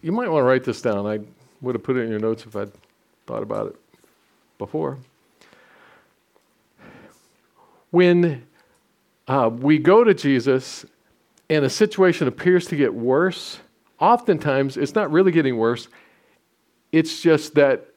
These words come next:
something is being, God is peeling away, um, the,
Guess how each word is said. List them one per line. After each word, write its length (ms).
something 580
is 220
being, 640
God 240
is 220
peeling 420
away, 400
um, 540
the, 280